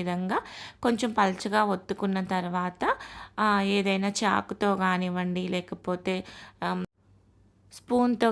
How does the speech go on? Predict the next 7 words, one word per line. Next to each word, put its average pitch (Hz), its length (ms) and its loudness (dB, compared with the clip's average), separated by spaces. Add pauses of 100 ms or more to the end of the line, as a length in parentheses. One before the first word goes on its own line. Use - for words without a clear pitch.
(100)
కానివ్వండి, 202 500 2 (100)
ఇట్లా 233 180 2 (100)
నేను 208 240 4
వీడియోలో 208 360 4 (120)
చూపించిన 202 400 0 (100)
విధంగా, 190 400 2 (500)
ఆ, 208 80 6